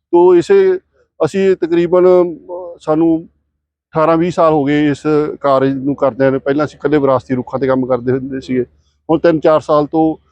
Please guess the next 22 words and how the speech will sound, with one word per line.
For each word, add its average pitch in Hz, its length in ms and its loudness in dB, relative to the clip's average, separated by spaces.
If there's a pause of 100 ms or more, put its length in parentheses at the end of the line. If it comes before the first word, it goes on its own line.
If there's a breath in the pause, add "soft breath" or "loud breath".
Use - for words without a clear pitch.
(220)
ਜਿਹੜੀ 151 140 0
ਸੰਸ-, 135 360 -2 (200)
ਸੰਸਥਾ 139 800 -2
ਸੋਚ 151 360 0
ਬਣਾਈ 143 300 2
ਗਈ 131 160 -2 (460)
ਤੇ 147 60 -4
ਉਹਦੇ 170 340 2
ਤਹਿਤ 160 300 2 (500)
ਅਸੀਂ 151 160 -6
ਬਹੁਤ 156 280 0
ਕੰਮ 165 260 -2
ਕਰਦੇ 147 240 0
ਹਾਂ। 151 60 -2
ਅਸੀਂ 147 100 -4
ਪਾਣੀ 147 260 0
ਦੀ 147 100 -2
ਸੰਭਾਲ 147 320 -2
ਤੇ 135 120 -12
ਕੰਮ 135 200 -2
ਕਰਦੇ 135 360 -2
ਹਾਂ 135 160 -2